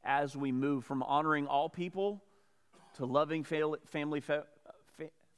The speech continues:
family members to fearing God. To fear means to revere. Psalm one twenty-eight verse one says,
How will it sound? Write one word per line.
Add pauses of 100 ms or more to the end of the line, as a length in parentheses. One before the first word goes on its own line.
(140)
family (320)
members (520)
to
fearing
God. (600)
To
fear (420)
means
to
revere. (380)
Psalm
one
twenty-eight
verse
one
says,